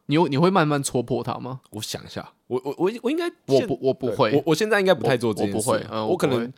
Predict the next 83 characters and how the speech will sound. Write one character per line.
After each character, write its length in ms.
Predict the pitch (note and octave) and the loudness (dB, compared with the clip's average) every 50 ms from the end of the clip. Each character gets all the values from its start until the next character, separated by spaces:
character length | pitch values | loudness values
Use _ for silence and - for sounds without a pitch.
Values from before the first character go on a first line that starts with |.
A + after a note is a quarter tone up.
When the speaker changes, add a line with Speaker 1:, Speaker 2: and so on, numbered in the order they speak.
| _ _ _ _ _ _ _ _ | _ _ _ _ _ _ _ _
Speaker 2:
年 180 | - C#3 D#3+ E3 | 0 2 2 2
轻 140 | - G#3 | 0 -2
一 60 | G3 F#3 | -2 0
点 140 | D3 C#3 - - | 0 -2 -2 -2
的 60 | B2 | 0
时 80 | G#2 | 2
候 100 | C3 B2+ | 2 2
会， 120 | B2 B2 A#2+ | 2 4 6
Speaker 1:
大 100 | E3 G3 | 8 8
家 60 | G3 | 8
可 100 | F#3 E3 | 8 6
能 80 | B2 B2 | 2 2
觉 120 | - B2+ | 2 0
得 80 | A#2+ A2+ | 2 2
我 100 | G#2+ G#2 | 0 -2
会， 220 | G2+ - A#2+ A2 | 0 0 0 0
但 140 | - B2+ B2+ | 0 -2 -2
是 100 | C3 C3+ | -2 -2
我 60 | A2 - - | -4 -6 -8
不 140 | - A#2+ | -14 -12
会。 140 | B2 A#2+ A2+ | -10 -8 -8
Speaker 2:
但 100 | - C3+ - | -8 -8 -6
我， 100 | - B2+ C#3+ | -6 -6 -2
我 120 | D#3+ D3+ | 0 0
现 80 | D#3 G3+ | 0 0
在 60 | G3+ | 0
已 80 | F3 C#3 | 0 0
经 120 | A#2+ C3+ | -2 -2
不 60 | B2 | 0
太 140 | A#2 B2+ A2+ | 0 0 0
做 180 | G#2 A2+ G#2+ F#2+ | 0 -2 -4 -4
这 80 | G2 | -4
件 140 | G2 F#2+ F#2 | -8 -8 -10
事 140 | - - - | -12 -14 -16
了。 100 | - A2+ | -14 -6
Speaker 1:
OK， 240 | A#2+ B2 B2 - A#2+ A2 | -4 -4 -4 -4 -2 0
Speaker 2:
我， 80 | B2+ | 0
Speaker 1:
OK。 100 | C3 - | 0 2
Speaker 2:
我 120 | C#3 C#3 C3+ | 2 2 2
就 80 | C#3+ | 4
会 100 | E3 F3 | 2 2
这 60 | D#3+ E3+ | 2 2
样 200 | E3 D3+ C#3 C#3 - - - - - _ | 0 0 -2 -6 -12 -20 -20 -20 -14 _
聊 200 | A2 A2+ A#2+ C#3+ | 0 2 2 4
一 40 | D3 | 4
聊， 140 | C3+ A#2+ A2 | 2 2 2
聊 100 | A2 G#2+ | 2 0
一 40 | |
聊， 140 | G#2+ G#2 G#2+ | 0 -2 -2
就， 120 | B2 - - | -2 -4 -6
哦， 60 | A3 | -6
哦， 200 | A3+ A#3 A3+ A3+ G#3+ G#3 G3+ | -6 -4 -2 -2 0 0 0
哦， 60 | F3+ C#3 | 0 2
然 80 | C3+ D3+ | 2 4
后 60 | D3 | 4
我 40 | D3+ | 4
会 60 | D#3+ | 2
想 140 | D3 A2+ G2+ | 2 -2 -4
要 60 | A2 A2+ | -6 -8
知 180 | - - A2+ A#2 | -10 -12 -10 -4
道 320 | A#2 B2+ A2+ G2 F#2 A2+ - | 0 2 2 2 0 -6 -10
他 180 | - C3+ A#2+ A2 | -6 -4 -2 -2
这 120 | A#2 B2 | -2 -2
个 80 | - F2+ | -4 -6
人。 100 | - - - _ | -8 -10 -12 _
Speaker 1:
嗯， 100 | - A#2+ | -8 -6
OK，OK。 420 | B2 - A#2+ A2 A#2+ B2 A#2+ A2+ D3 | -4 -4 -6 -8 -8 -10 -6 0 0
Speaker 2:
我 100 | C#3+ D3 - _ _ | 0 0 0 _ _
一 60 | - | -10
开 180 | - - G3 G3+ | -6 -4 -4 -4
始 100 | E3+ A#2+ | -2 -2
做 160 | G2+ B2+ B2 | -2 0 0
这 60 | A#2+ | 0
件 100 | B2+ C3 | -2 -4
事 100 | B2 B2+ | -4 -6
情 220 | A#2+ G2+ F#2 F2 F2 _ _ _ _ _ _ _ _ _ _ _ | -8 -8 -10 -12 -16 _ _ _ _ _ _ _ _ _ _ _
不 140 | - A#2 A#2+ | -6 -6 -4
是 160 | A#2+ C#3+ C#3+ | -2 0 2
为 160 | C3+ C3+ B2 | 4 4 4
了 120 | G#2 F#2+ F#2 | 2 2 -2
恶 160 | - A#2+ G2+ | -2 -4 -4
趣 160 | - - F#2 | -6 -8 -10
味， 180 | E2+ F#2 - | -10 -10 -10